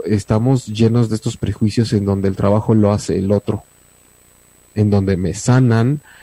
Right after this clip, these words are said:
me llevan a un encuentro con algo superior. Y esta creencia también de que la espiritualidad,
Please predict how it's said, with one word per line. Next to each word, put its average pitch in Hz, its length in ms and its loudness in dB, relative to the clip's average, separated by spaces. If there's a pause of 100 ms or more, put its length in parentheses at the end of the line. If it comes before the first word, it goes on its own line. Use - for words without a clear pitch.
(120)
me 101 160 0
llevan 113 320 2
a 110 40 2
un 110 120 2
encuentro 107 440 0
con 101 180 0
algo 104 200 2
superior. 107 640 0 (480)
Y 127 200 4
esta 107 220 0
creencia 151 400 4
también 120 320 2
de 143 80 2
que 117 120 0
la 98 100 0
espiritualidad, 113 880 2